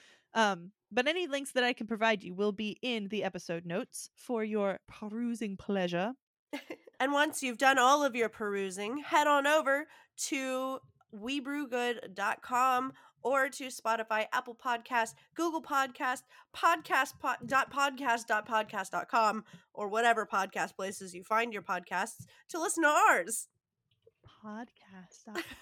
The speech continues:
Speaker 1: podcast dot podcast dot com. Oh, site can't be reached.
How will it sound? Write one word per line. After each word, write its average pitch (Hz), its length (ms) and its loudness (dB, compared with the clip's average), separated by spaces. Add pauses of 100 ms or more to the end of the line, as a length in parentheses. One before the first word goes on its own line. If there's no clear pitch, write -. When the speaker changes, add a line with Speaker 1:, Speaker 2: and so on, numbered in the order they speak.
(120)
Speaker 1:
podcast 233 720 -12 (200)
dot 196 340 -14 (840)
podcast 214 680 -12 (100)
dot 196 160 -12 (180)
com. 185 380 -12 (1000)
Oh, 190 240 0
site 262 280 -4
can't 190 180 -10
be 233 100 -8
reached. 254 420 -6